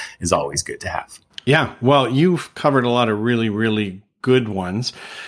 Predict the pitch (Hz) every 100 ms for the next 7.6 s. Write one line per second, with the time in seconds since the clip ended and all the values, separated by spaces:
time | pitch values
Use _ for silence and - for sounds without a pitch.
0 | - 123 117 120 123 123 - - 143 143
1 | - 117 110 104 98 98 98 90 - 123
2 | 123 101 87 95 87 - 87 90 95 101
3 | 101 202 - 120 117 113 - 147 143 -
4 | 127 117 - 131 139 139 - - 131 117
5 | - 127 - 113 101 98 - 120 95 92
6 | 87 120 117 127 123 104 - 117 107 101
7 | - - 123 131 170 202